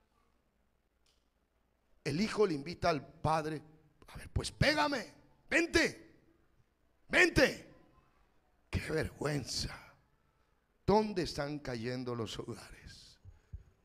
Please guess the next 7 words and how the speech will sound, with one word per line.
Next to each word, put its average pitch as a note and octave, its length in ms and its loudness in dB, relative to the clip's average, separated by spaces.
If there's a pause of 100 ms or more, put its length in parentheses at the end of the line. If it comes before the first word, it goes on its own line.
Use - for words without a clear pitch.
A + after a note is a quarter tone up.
(1080)
Por D#3 180 4
eso F#3+ 260 6
dice F3+ 240 -2
aquí, E3 520 -4
se D3 180 -4
necesita D3 560 -4
jóvenes E3 640 0